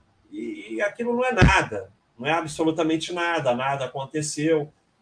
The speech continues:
É, é baseado em cotação de curto prazo, mas pra mídia, pra vender, e pra todo mundo ficar histérico, e pra ajudar a gerar patrimônio, é ótimo. Então, assim, Nubank, outro dia, o Nubank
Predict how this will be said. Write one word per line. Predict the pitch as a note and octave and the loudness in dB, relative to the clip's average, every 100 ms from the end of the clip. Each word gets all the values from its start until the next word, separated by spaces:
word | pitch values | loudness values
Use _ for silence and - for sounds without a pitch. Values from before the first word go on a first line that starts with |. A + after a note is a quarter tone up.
| _ _ | _ _
É, | - B2+ C3 B2+ | -10 -8 -4 -4
é | |
baseado | A2+ C#3+ B2+ C3+ C3 B2+ | 2 0 2 0 0 0
em | A#2+ | -4
cotação | C#3+ C3+ C3 B2 C3+ B2+ | -6 -6 -6 -8 -8 -8
de | A#2 | -10
curto | - B2+ - D3+ | -14 -16 -12 -8
prazo, | D3+ D#3 E3 D#3 | -2 0 0 0
mas | D#3+ F3 - | -2 -2 -4
pra | - G3 | -6 -2
mídia, | E3+ E3+ D3 B2+ | -2 -2 -2 -6
pra | C3 B2+ | -4 -4
vender, | B2 C#3 B2 A2+ B2+ C3 | -4 -6 -6 -2 0 2
e | A2+ | 0
pra | A#2 | -2
todo | A#2+ B2 A#2+ | -10 -8 -8
mundo | A#2+ | -8
ficar | A#2+ - B2 | -10 -4 -4
histérico, | A#2 - A#2+ A#2 G#2+ - | -4 -2 2 2 0 -4
e | A2+ | -6
pra | B2 | -2
ajudar | A#2 A#2 A2+ A#2 | -2 -2 -2 0
a | A2+ | 0
gerar | A2+ A2 | -2 -4
patrimônio, | - A2+ - A2+ A#2+ C#3+ F3 | -6 -8 -6 -4 -2 -2 -2
é | |
ótimo. | F3 D3+ D3 - - _ _ _ _ _ _ _ - | 2 2 2 -6 -16 _ _ _ _ _ _ _ -20
Então, | D3+ F3 F#3+ F#3+ | -6 -2 0 0
assim, | F3 - E3 A#2+ - _ _ _ _ _ _ - | 0 0 0 -2 -6 _ _ _ _ _ _ -12
Nubank, | C#3+ D#3+ D#3+ D#3 F3 F#3+ F#3 G3+ G3+ F3 D#3+ | -2 2 4 4 4 0 -4 -8 -6 -2 2
outro | E3 D#3+ | 2 0
dia, | C#3+ D3+ E3 E3+ | -2 0 2 2
o | E3 | 0
Nubank | E3+ D3+ D#3+ F3 F3 F#3 F3 | 0 2 2 2 -2 -4 -4